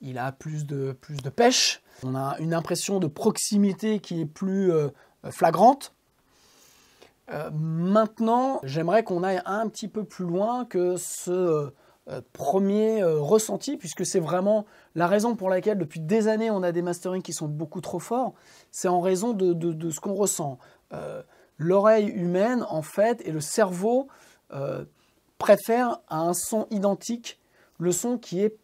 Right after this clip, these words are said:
toujours plus fort. Même s'il est à zéro cinq D B plus fort, on le trouvera naturellement, euh, mieux, plus... Euh, plus agréable, euh, mieux. Voilà. Et donc,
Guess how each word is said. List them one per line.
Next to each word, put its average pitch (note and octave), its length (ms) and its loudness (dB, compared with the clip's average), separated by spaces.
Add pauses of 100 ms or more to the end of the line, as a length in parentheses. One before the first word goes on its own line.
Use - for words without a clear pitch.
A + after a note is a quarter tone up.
(100)
toujours A3 260 -4
plus G3 140 -10
fort. C#3 260 -8
Même G3 260 -2
s'il G3+ 400 -4
est G3+ 220 2
à D3 200 -4
zéro G3 340 0
cinq G#3 280 -2
D G3 120 -4
B F#3+ 140 0
plus F#3 140 -10
fort, F3+ 360 -4 (840)
on G#3+ 180 4
le G#3 140 6
trouvera F#3+ 640 0
naturellement, F#3+ 1120 0 (680)
euh, - 680 -8 (600)
mieux, G#3 440 6 (360)
plus... F#3+ 520 0
Euh, D3+ 260 0 (240)
plus F#3+ 220 0
agréable, D#3 600 0
euh, C#3 360 -4
mieux. D3+ 340 -4
Voilà. C#3+ 240 -8 (520)
Et D#3 100 0
donc, C4 340 0